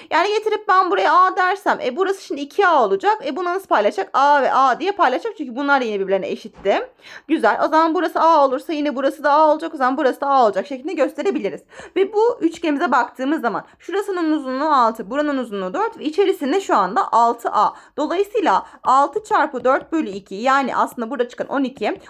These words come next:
On iki nedir? Altı A'dır. A nedir o zaman? İkidir diye düşünebiliyoruz. Yani şu içerideki iki A neymiş? Ben iki A'yı istiyordum.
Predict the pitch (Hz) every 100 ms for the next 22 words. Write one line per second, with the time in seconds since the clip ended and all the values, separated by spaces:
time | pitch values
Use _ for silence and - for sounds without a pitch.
0 | - 277 381 381 302 320 339 277 285 -
1 | 349 233 - 403 _ - 330 359 277 202
2 | 190 254 427 - 277 339 370 320 247 427
3 | 427 233 311 320 311 247 190 480 - -
4 | 320 392 330 311 370 349 381 240 202 -
5 | - - 392 214 214 311 208 311 214 202
6 | 196 320 269 202 175 - 165 175